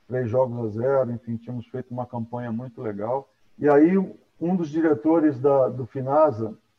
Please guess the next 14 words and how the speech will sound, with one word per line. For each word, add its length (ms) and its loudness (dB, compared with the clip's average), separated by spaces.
chegou 360 0
pra 200 -2
mim, 300 -6
o 80 -8
Celso 380 -2
Babuto, 680 -2
e 80 -6
disse 180 -10
assim: 560 -4
"Você 280 -2
vai 180 2
ter 220 -4
que 80 -20
escolher 600 0